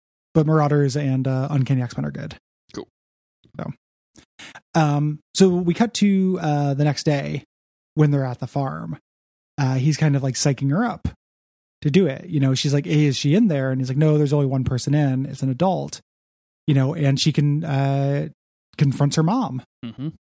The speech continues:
Speaker 1: you know, for the first time in however long.
Speaker 2: Um, I mean, the kid looks like to be, you know,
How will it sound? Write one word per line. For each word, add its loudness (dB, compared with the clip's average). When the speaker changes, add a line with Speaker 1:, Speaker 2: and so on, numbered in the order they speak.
Speaker 1:
you 2
know, 2
for 0
the 4
first 0
time 2
in 0
however 2
long. -4
Speaker 2:
Um, 0
I 0
mean, 4
the 0
kid 0
looks -4
like -2
to -8
be, -4
you -6
know, -10